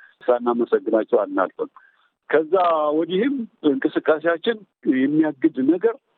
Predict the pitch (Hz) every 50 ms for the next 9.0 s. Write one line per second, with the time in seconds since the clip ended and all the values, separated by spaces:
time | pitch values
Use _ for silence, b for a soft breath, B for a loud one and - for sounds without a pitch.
0 | _ _ - 143 147 151 143 123 104 92 87 - - _ _ - 123 139 185 208
1 | 196 170 - 175 170 190 185 160 185 185 165 156 131 113 107 104 98 95 92 90
2 | 80 - _ 113 110 110 143 143 151 170 185 233 214 185 151 131 123 131 117 135
3 | 135 - 277 269 220 156 139 175 226 247 262 - _ _ _ _ _ _ _ -
4 | - 123 117 113 117 117 117 113 117 123 139 139 143 151 180 180 190 165 - -
5 | 269 302 320 - 233 240 247 247 _ _ _ - 247 403 - - - - - 147
6 | 131 123 120 - 123 127 139 131 131 127 127 123 117 110 107 107 107 110 240 285
7 | 160 165 170 - - - - 226 262 294 285 247 - 254 254 143 135 127 123 117
8 | 110 110 131 139 139 135 139 135 135 127 123 - 120 113 117 - - 135 135